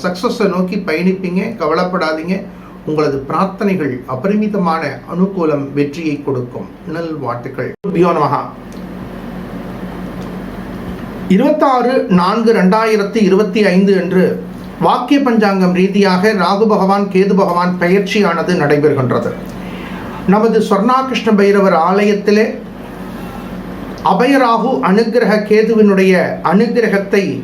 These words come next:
பல ஆண்டு காலமாக பல பக்த கோடிகள் சிந்தித்து வருகின்றார்கள்.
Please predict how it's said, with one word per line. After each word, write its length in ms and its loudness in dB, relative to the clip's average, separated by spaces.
பல 140 4
ஆண்டு 280 2
காலமாக 560 2
பல 120 2
பக்த 300 0
கோடிகள் 360 4
சிந்தித்து 420 2
வருகின்றார்கள். 640 2